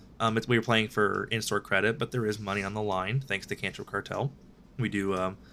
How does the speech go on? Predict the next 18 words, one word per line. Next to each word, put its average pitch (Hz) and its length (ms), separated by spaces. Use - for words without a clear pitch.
I, 110 260
mostly 131 340
out 104 80
of 98 60
my 95 120
own 95 100
pocket, 92 520
I 98 100
donate, 92 500
um, 95 360
be-, 226 160
between 339 420
twenty-five 135 540
and 98 100
thirty-five 98 420
dollars 95 260
a 95 60
week, 98 320